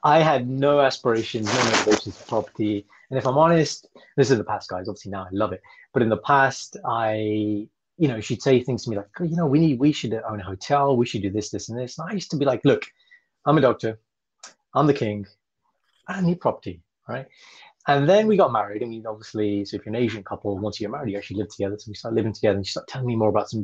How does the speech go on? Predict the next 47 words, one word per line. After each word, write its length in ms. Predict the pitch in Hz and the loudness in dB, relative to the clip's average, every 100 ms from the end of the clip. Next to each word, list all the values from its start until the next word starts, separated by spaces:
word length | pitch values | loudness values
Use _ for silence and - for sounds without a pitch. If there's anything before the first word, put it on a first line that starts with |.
| - | -4
about 160 | 107 | -6
this 100 | 110 | -8
kind 160 | - 95 | -10 -10
of 80 | 95 | -6
stuff. 280 | - - - | -2 -2 -2
And 100 | 123 | -4
she 60 | - | 4
said, 100 | 170 | 6
"Look, 180 | 202 - | 6 6
there's 160 | 175 175 | 6 8
this, 240 | 175 - | 6 4
um, 400 | 151 143 139 135 - - - _ - | 2 2 0 -4 -10 -18 -18 _ 4
free 140 | 143 | 4
property 260 | - 123 110 | 4 0 -2
seminar. 300 | 117 101 113 | -4 0 0
Why 80 | |
don't 80 | 143 | 0
you 40 | 120 | -4
go 20 | |
and 80 | - | -6
check 240 | 113 - | -8 -6
it 40 | 98 | -4
out?" 200 | 95 - | -6 -6
And 280 | 120 113 113 139 | -10 -10 -4 2
when 100 | 156 | 4
I 60 | |
went 260 | 117 120 98 | 4 2 0
there, 260 | 101 104 104 _ - - - | -6 -6 -10 _ -18 -12 -6
and 40 | |
that's 120 | 104 110 | -4 -2
where 80 | |
I 20 | 101 | -2
met 180 | 101 - | -4 -4
Caroline, 340 | 101 98 98 | -4 -4 -6
by 120 | 101 | -6
the 60 | 98 | -6
way, 120 | 98 | -8
guys, 260 | 101 107 - _ _ _ _ 139 | -10 -12 -14 _ _ _ _ -4
I 80 | 113 104 | -2 4
realized 720 | 214 208 120 107 107 98 120 | 6 6 4 4 0 0 0
that, 160 | 110 - _ _ _ - | -2 -4 _ _ _ -4
oh, 260 | 196 214 98 - _ _ | -2 -2 -6 -12 _ _
this 120 | 190 196 | -4 -2
is 20 | |
pretty 240 | - 107 120 | -2 0 0
interesting. 640 | 190 151 - 113 98 104 | 0 -2 -2 -4 -6 -6
And, 600 | 117 110 110 107 107 101 | -10 -8 -8 -8 -8 -10